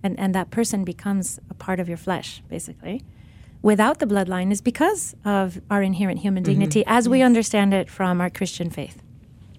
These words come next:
Speaker 2: Earlier this morning, uh, someone said, "Well, we live in a society that's no longer Christian." And I was like, "Hey, now."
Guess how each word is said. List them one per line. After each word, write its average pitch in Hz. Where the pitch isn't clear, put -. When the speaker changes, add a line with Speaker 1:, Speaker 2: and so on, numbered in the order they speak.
Speaker 2:
Earlier 220
this 170
morning, 165
uh, 147
someone 160
said, 151
"Well, 160
we 175
live 233
in 190
a 170
society 156
that's 139
no 143
longer 143
Christian." 113
And 143
I 151
was -
like, -
"Hey, 320
now." 262